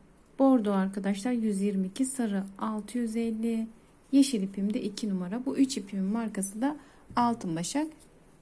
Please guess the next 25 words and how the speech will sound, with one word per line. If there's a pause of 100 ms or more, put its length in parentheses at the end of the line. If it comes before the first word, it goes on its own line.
(1800)
Tığımda
yirmi
iki
numara
tığ
kullanıyorum. (1900)
Hemen
örneğimi
yapmaya
başlıyorum.
İlk
olarak
yazmamızın
kenarına
ikişer
zincir
çekerek
bu
şekilde
tığlıyoruz. (520)
Daha
sonra
yeşil
ipimi
alıyorum.